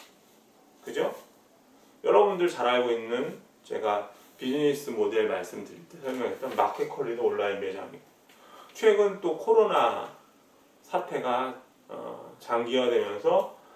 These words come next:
온라인 매장에서 제품을 많이 많이 구입하잖아요. 그죠? 뭐 이런 것들 생각해 보시면 새로운 사업 영역이 커지고 있다. 그러면서 유통 경로가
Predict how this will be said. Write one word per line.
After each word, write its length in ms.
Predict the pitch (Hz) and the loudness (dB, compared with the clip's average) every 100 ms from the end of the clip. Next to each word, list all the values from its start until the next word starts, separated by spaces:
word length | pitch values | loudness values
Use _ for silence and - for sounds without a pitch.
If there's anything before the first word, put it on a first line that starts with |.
| - | -6
온라인 500 | 113 113 131 135 131 | 0 4 4 4 2
매장에서 460 | 113 107 107 101 - | 2 2 0 -2 -8
제품을 680 | - 104 - 104 127 180 - - - _ | -4 -4 -4 -6 -4 -6 -8 -20 -20 _
많이 300 | - 95 107 | -10 -6 -6
많이 280 | 104 95 101 | -6 -8 -10
구입하잖아요. 720 | - 80 104 110 - - - - | -10 -10 -8 -8 -8 -8 -10 -12
그죠? 300 | - - - - _ _ | -8 -8 -8 -16 _ _
뭐 100 | - | 0
이런 220 | 104 120 | 2 2
것들 220 | 104 - - | -2 -6 -6
생각해 360 | 151 - 156 | -6 -2 -2
보시면 560 | - - 131 214 254 - - - - | -2 -6 -2 0 0 -4 -18 -20 -20
새로운 460 | - 202 196 190 180 | 0 4 6 4 -2
사업 340 | 175 165 - | -2 0 0
영역이 540 | 120 110 110 180 208 202 - _ | 0 -2 -4 -6 -6 -8 -20 _
커지고 480 | - 196 180 - | -10 -10 -6 -4
있다. 400 | - - 101 - - _ _ _ | -4 -6 -8 -8 -12 _ _ _
그러면서 520 | 131 127 123 113 160 | -2 2 2 2 2
유통 300 | - - 135 | 0 -2 -6
경로가 680 | 120 110 104 98 139 190 196 | -4 -4 -4 -6 -4 -4 -8